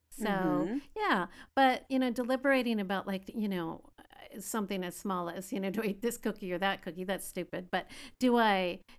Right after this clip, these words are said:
Speaker 1: do I take this job in this place or do I take that job in that place? You know, you make your T chart, you look at it, and then,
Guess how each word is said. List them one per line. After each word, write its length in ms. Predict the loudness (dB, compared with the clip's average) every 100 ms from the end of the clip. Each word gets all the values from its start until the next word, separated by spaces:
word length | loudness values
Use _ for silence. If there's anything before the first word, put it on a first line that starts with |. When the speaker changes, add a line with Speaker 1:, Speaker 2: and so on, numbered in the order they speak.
| 0
Speaker 1:
do 100 | 2
I 80 |
take 300 | 2 -2 0
this 180 | 0 0
job 540 | 2 4 8 6 4 2
in 160 | 0
this 160 | 0 -2
place 360 | 0 0 0
or 60 | -2
do 140 | 0
I 160 | 0 0
take 240 | -2 -6
that 240 | 2 0 2
job 260 | 0 0
in 140 | 0 -2
that 240 | -4 -6
place? 320 | -10 -10 -10 -4
You 120 | -2
know, 60 | 2
you 140 | 2
make 260 | 2 0 -4
your 80 | -6
T 180 | -4
chart, 380 | -6 -4 -2 -2
you 100 | -4
look 240 | -4 -4 -2
at 240 | -4 -2
it, 120 | -2
and 180 | -2 -2
then, 220 | -2 -2